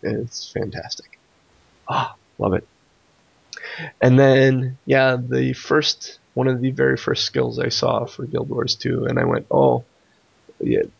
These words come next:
it makes, it makes that gap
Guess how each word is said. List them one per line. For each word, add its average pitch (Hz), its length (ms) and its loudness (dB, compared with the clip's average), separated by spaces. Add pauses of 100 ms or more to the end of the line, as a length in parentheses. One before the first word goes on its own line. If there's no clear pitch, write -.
(160)
it 131 220 4
makes, 131 400 4
it 120 400 0 (760)
makes 135 380 2
that 107 460 4 (160)
gap 107 340 -2